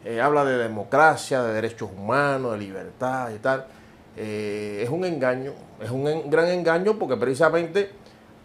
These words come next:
apoya, ejerce un terrori-, terrorismo mediático y apoya,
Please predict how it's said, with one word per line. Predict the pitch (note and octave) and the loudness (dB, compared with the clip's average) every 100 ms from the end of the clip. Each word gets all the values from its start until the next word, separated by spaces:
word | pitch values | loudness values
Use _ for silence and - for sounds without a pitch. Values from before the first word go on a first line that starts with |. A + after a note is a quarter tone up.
| - - - - | -20 -20 -6 0
apoya, | B2 - E3 E3+ D#3 D3+ - - - - - - - - - - - | 0 4 6 6 4 -2 -8 -18 -20 -20 -20 -20 -20 -20 -20 -14 -6
ejerce | A#2+ D3+ - | 2 4 4
un | E3 | 2
terrori-, | D#3+ E3 E3 E3 D#3+ C3 | 4 6 4 0 -6 0
terrorismo | D3+ D3 D3+ D#3 D#3+ | 4 6 4 4 4
mediático | E3 D#3+ D#3+ D#3 F3 F#3+ - - | 6 6 6 4 0 -4 -6 -8
y | A#2+ | 2
apoya, | B2+ B2 - D#3+ D#3 E3+ | 4 4 6 6 6 0